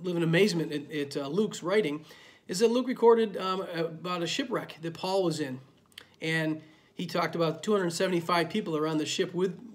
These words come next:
with Paul. So it's not a little sailboat, it's a big boat, big ship. And he even included the direction that the wind was blowing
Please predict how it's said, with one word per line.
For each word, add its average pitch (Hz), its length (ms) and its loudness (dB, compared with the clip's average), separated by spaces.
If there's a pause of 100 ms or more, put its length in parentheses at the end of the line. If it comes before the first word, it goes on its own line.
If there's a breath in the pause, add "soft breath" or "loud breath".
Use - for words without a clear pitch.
with 185 300 -4
Paul. 131 400 -8
So - 140 -8
it's 135 100 -12
not 175 120 -4
a 165 40 0
little 156 240 -2
sailboat, 147 400 -4
it's 131 80 -8
a 135 60 -8
big 135 200 -6
boat, 139 300 -6 (240 soft breath)
big 156 140 -8
ship. - 360 -2 (380 loud breath)
And 180 140 -2
he 208 80 4
even 269 160 2
included 233 420 0
the 165 80 0
direction 185 540 -4
that 208 120 0
the 165 80 -2
wind 180 440 -2
was 147 220 -6
blowing 147 540 -4